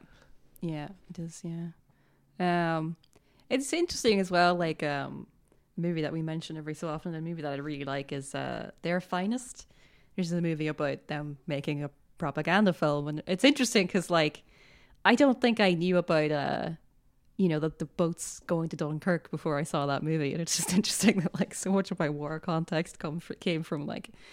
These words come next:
<laughs> Downton Abbey and various other things. Uh, but I do, I, I really like that film because it, it, it kinda shows that,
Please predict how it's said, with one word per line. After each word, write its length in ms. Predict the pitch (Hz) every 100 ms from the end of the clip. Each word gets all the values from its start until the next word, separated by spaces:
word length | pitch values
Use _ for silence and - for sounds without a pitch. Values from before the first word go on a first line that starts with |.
| -
<laughs> 1000 | - - - - - - - - - -
Downton 380 | - 190 - 226
Abbey 360 | 196 160 - 202
and 120 | 185
various 420 | - 196 190 185 190
other 180 | 185
things. 320 | 190 190 190 - - - -
Uh, 380 | 175 185 175 170 165
but 100 | -
I 80 | 311
do, 340 | 254 381 349 -
I, 180 | 262 254
I 60 | 247
really 380 | 233 277 320 226
like 240 | 185 208
that 220 | 175 156
film 300 | - 190 175
because 280 | 165 - 185
it, 180 | 170 - - - - -
it, 160 | 185 - _ -
it 240 | 196 -
kinda 260 | 233 233 226
shows 480 | - 220 208 190
that, 340 | - 165 147